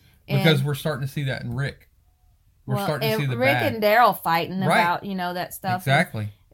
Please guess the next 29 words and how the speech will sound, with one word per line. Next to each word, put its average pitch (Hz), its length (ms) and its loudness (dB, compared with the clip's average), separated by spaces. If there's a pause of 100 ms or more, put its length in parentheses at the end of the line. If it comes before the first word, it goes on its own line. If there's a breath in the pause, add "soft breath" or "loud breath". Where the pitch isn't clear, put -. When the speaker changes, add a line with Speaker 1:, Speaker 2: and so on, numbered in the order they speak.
Speaker 2:
Well, 220 480 2
Daryl 240 420 0
wanted 226 200 -2
to 208 60 -4
bomb 233 480 0
people, 202 420 -6
and 196 180 -4
Rick 208 140 -2
Speaker 1:
He 269 60 -4
Speaker 2:
was 220 100 -4
Speaker 1:
did. 190 60 0
Speaker 2:
like, 208 160 2
"No, 220 200 -2
we 214 120 -4
gotta 196 220 -2
stick 208 260 -8
with 214 140 -10
the - 60 -12
plan." 233 560 -6
Speaker 1:
Right. 127 220 -2 (320 loud breath)
Speaker 2:
And 214 160 -6
everything, 196 560 -6
so, 190 460 -8 (100)
um, 185 440 -6 (1000 loud breath)
and 202 380 -6 (120)
Negan 262 480 -6
and 202 460 -6 (240)
Gabriel, 214 560 -6
I'm 220 360 -2